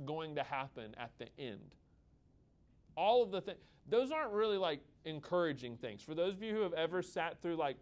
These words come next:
prophecy series, it, like, you don't really leave a prophecy series or a prophecy sermon and just think, "You know what? I feel really confident about this world. Like, I've, I'm feeling really good about my life,"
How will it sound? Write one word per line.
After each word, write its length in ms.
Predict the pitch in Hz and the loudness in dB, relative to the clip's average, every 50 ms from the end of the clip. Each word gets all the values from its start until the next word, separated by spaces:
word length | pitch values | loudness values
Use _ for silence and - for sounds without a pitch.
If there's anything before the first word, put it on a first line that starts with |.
| - | -8
prophecy 560 | - - 143 139 139 - 180 165 - - 185 180 | -4 -2 -2 0 -2 -2 -6 -6 -6 -6 -8 -8
series, 440 | - - 196 196 196 202 190 - | -6 -4 -2 -2 -2 -2 -4 -4
it, 200 | - - 170 143 - - - - - | -4 -2 -4 -4 -4 -10 -10 -2 0
like, 180 | 180 185 180 | 2 2 2
you 140 | 180 202 202 | 0 -4 -2
don't 260 | 165 196 214 226 208 | -2 -2 -2 -2 2
really 260 | 226 240 247 233 220 196 | 4 6 6 6 6 4
leave 380 | 175 170 175 185 190 190 165 | 2 2 2 0 0 2 2
a 80 | 170 151 | 0 0
prophecy 580 | 147 - - 156 156 151 - 175 156 - 175 | 0 -2 -2 -2 -2 -2 -4 -6 -6 -6 -6
series 460 | 160 - - 175 170 170 170 160 143 147 | -6 -4 -2 -2 0 0 0 0 2 2
or 120 | 131 127 | 2 2
a 40 | 120 | 2
prophecy 540 | - 151 147 151 156 - 160 147 - 151 143 | 2 2 0 0 0 -2 -6 -6 -4 -6 -6
sermon 400 | - - 151 151 151 151 143 147 - - - - | -4 -4 -4 -4 -4 -4 -6 -8 -10 -18 -10 -6
and 140 | 151 156 151 | -6 -4 -4
just 240 | 151 151 151 - - | -4 -6 -6 -6 -8
think, 240 | 170 151 131 - | -8 -8 -8 -10
"You 80 | 147 156 | -10 -6
know 140 | 160 160 160 | -6 -4 -4
what? 300 | 151 156 165 170 165 - - 403 - - | -2 0 0 0 -2 -4 -8 -12 -10 -10
I 60 | 135 | -10
feel 300 | 135 - 190 175 147 127 117 113 117 | -8 -4 -4 -4 -4 -6 -8 -8 -6
really 280 | 120 135 135 135 135 | -4 -2 -2 -2 -4
confident 580 | 135 - - 120 117 113 - 110 104 107 107 110 | -6 -8 -12 -12 -12 -12 -14 -12 -12 -12 -12 -12
about 300 | 123 110 110 101 92 113 | -10 -8 -8 -8 -8 -8
this 180 | 113 107 - - | -12 -12 -12 -12
world. 260 | 110 101 98 104 - - | -10 -10 -10 -12 -8 -4
Like, 160 | 135 139 139 | -4 -2 0
I've, 160 | 156 151 151 | 0 0 0
I'm 140 | 180 170 156 | -2 -4 -4
feeling 320 | 151 - 202 196 165 143 139 | -4 -4 -4 -4 -4 -2 0
really 240 | 147 156 160 156 | 2 2 2 2
good 220 | 135 151 - - 123 | 2 0 0 0 0
about 240 | 120 123 110 107 110 | 0 -2 -2 -4 -4
my 100 | 113 117 | -6 -6
life," 280 | 113 98 87 95 92 | -6 -6 -6 -8 -8